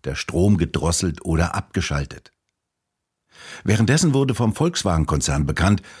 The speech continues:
dass dort Markenchef Thomas Schäfer Alarm geschlagen habe.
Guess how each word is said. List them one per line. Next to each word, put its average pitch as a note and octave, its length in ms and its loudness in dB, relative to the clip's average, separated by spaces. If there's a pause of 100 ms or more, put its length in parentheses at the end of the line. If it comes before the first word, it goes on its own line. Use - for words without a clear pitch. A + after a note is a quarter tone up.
(140)
dass E2 220 -2
dort F#2 400 -4
Markenchef G2+ 800 -2
Thomas G2 440 0
Schäfer G#2+ 540 -4 (220)
Alarm E2+ 540 2
geschlagen C#2 600 -2
habe. C#2+ 300 -4